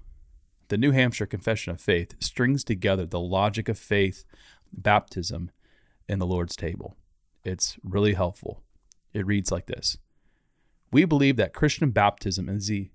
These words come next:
immersion in water of a believer into the name of the Father, the Son, and the Holy Ghost,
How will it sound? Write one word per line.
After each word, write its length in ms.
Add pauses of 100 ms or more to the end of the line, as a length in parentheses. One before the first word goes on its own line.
(140)
immersion 680 (120)
in 200
water 480
of 100
a 60
believer 540 (420)
into 200
the 60
name 160
of 60
the 80
Father, 560
the 80
Son, 320
and 80
the 60
Holy 200
Ghost, 420